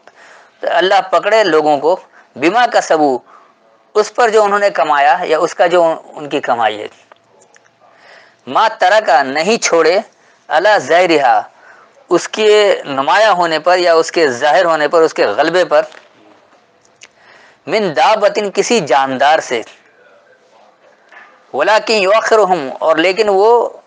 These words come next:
मुअख्खिर करता उन्हें, इला अजलिम मुसम्मा, एक मुकर्ररा पहचान करवाई हुई मुद्दत की तरफ। फ़इज़ा जा, पस जब आ जाए, अजलहुम, उनकी मुकर्ररा मुद्दत,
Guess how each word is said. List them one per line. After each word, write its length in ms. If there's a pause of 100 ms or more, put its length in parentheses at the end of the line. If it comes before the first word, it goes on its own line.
(160)
मुअख्खिर 520
करता 380
उन्हें, 360 (500)
इला 260 (100)
अजलिम 320
मुसम्मा, 580
एक 280 (120)
मुकर्ररा 600 (240)
पहचान 460
करवाई 320
हुई 120
मुद्दत 400
की 120
तरफ। 340 (1600)
फ़इज़ा 480
जा, 240 (800)
पस 160
जब 240
आ 180
जाए, 340
अजलहुम, 580
उनकी 280
मुकर्ररा 420
मुद्दत, 420